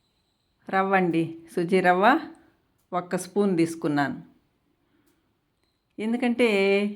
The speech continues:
కొంచెము క్రిస్పీగా వస్తే ఈ పూరీకి బాగుంటుంది, మరీ మెత్తగా ఉంటే బాగుండదు కాబట్టి రవ్వ వేస్తే కొంచెము క్రిస్పీగా వస్తుందని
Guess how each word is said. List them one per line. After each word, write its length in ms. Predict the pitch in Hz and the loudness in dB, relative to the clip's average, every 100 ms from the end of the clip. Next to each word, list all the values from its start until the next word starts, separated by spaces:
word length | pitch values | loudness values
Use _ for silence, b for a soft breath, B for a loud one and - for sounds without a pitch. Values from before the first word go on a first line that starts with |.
| - _ _ _ _ _ _ | -10 _ _ _ _ _ _
కొంచెము 340 | 214 208 247 381 - | -8 -2 0 0 -2
క్రిస్పీగా 480 | 220 214 277 247 233 214 | -4 -2 0 2 2 0
వస్తే 280 | 214 269 403 403 - _ _ _ - 214 | 0 0 0 -2 -16 _ _ _ -10 -8
ఈ 20 | 202 | -2
పూరీకి 460 | 214 208 196 226 285 381 - - 185 | 0 2 0 0 0 0 -4 -12 -2
బాగుంటుంది, 580 | 190 185 175 160 147 - - - _ - 196 | 0 2 0 -4 -6 -6 -12 -20 _ -8 -2
మరీ 140 | 220 220 | 0 0
మెత్తగా 320 | 208 - 220 208 | -2 -2 2 2
ఉంటే 140 | 202 208 175 | 0 2 2
బాగుండదు 360 | 175 170 170 165 | 2 0 -2 -2
కాబట్టి 400 | 156 165 175 175 175 208 190 | -2 -4 -4 -4 -4 -4 2
రవ్వ 220 | 185 190 202 | 2 4 2
వేస్తే 240 | 190 202 196 | 2 0 0
కొంచెము 340 | 190 175 208 330 B B B B B B - | -2 0 2 2 B B B B B B -8
క్రిస్పీగా 460 | 180 180 196 175 175 | -8 -2 -2 0 0
వస్తుందని 480 | 170 - 160 165 | -2 -6 -6 -2